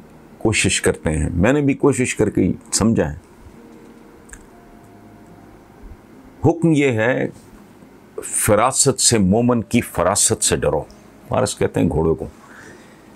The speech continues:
हज़रत खालिद बिन वलीद का एक फेवरेट होता था मैजान-, मैदान जंग में, वो गाया करते थे या बोला करते, तहत लफ्ज़ में कहते होंगे, "अना खालिद बिन वलीद,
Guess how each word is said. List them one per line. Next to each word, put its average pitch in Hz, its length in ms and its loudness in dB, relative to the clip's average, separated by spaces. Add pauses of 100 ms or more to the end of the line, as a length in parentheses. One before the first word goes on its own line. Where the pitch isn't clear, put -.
(1200)
हज़रत 110 260 2
खालिद 107 280 2
बिन 101 220 2
वलीद 92 340 0
का 107 240 0
एक - 120 -4
फेवरेट 110 440 2
होता 92 320 2
था 95 40 0
मैजान-, 87 500 0
मैदान 95 460 2
जंग 92 220 0
में, 110 260 0 (1120)
वो 82 60 0
गाया 98 260 2
करते 92 320 -2
थे 110 320 -2 (920)
या 98 80 4
बोला 135 320 4
करते, 117 320 0
तहत 127 300 -2
लफ्ज़ 117 340 2
में 113 100 2
कहते - 240 0
होंगे, 90 320 0 (1160)
"अना 117 220 2
खालिद 120 460 2
बिन 101 300 2
वलीद, 98 360 2